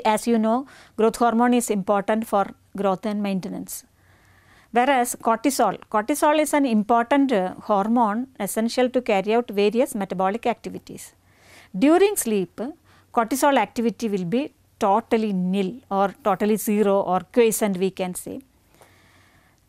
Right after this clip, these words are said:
So there are different, uh, you know, functions, uh, for this N R E M sleep. No, another thing, important function of the N R E M is that, uh, it is, uh,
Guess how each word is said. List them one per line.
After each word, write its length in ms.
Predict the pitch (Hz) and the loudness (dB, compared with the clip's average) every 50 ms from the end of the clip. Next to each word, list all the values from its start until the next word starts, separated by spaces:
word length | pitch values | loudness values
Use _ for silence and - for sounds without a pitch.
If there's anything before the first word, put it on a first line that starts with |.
| _ - | _ -10
So 180 | 220 - 302 320 | 0 2 2 4
there 180 | 254 285 285 285 | 4 4 4 4
are 120 | 302 302 | 2 2
different, 460 | 247 233 247 - - 277 277 269 226 | 2 0 0 0 2 2 2 4 4
uh, 260 | 247 214 196 190 185 180 - | 4 4 4 2 0 -4 -6
you 140 | - 226 214 | -6 -6 -4
know, 140 | 208 220 220 | -2 -4 -4
functions, 600 | - - 214 214 214 - - 254 247 233 - - | -2 -2 -2 -2 -2 0 2 2 2 2 0 -4
uh, 120 | 196 190 226 | -6 -6 -6
for 220 | 254 - 214 202 190 | -4 -2 -2 -2 0
this 220 | 175 196 190 - | -2 -4 -4 -4
N 120 | 202 185 | -6 -4
R 140 | 190 190 196 | -4 -4 -2
E 120 | 208 208 214 | -2 -2 -2
M 120 | 220 226 | -4 -4
sleep. 380 | - - 220 233 277 277 _ - _ _ _ _ _ _ _ _ _ _ _ _ _ _ _ _ _ - - - _ - | -8 -8 -8 -8 -8 -10 _ -20 _ _ _ _ _ _ _ _ _ _ _ _ _ _ _ _ _ -20 -20 -18 _ -4
No, 120 | 262 240 | -4 -2
another 320 | 220 214 220 220 214 269 | -2 -2 -2 0 0 0
thing, 220 | 269 262 285 240 214 | 0 0 -4 -4 -2
important 500 | 214 208 - 240 240 240 - 277 277 - | -4 -2 0 0 0 2 2 0 0 0
function 320 | - 247 233 - - 240 | 0 -2 -2 -2 -2 -2
of 100 | 247 233 214 | -2 0 0
the 60 | 233 | 0
N 100 | 208 202 | 0 0
R 140 | 208 214 240 | -2 0 0
E 140 | 240 240 | 2 2
M 140 | 247 240 233 | 2 0 0
is 180 | 226 220 214 - | -2 -4 -4 -4
that, 280 | 233 208 202 196 - | -4 -4 -4 -6 -8
uh, 120 | 208 214 262 - _ _ - - - - - - _ _ | -14 -14 -14 -16 _ _ -20 -20 -20 -20 -20 -20 _ _
it 140 | - 233 202 | -6 -2 2
is, 240 | 247 247 240 - - | 2 2 2 2 2
uh, 260 | 233 214 202 196 190 | 2 4 4 2 0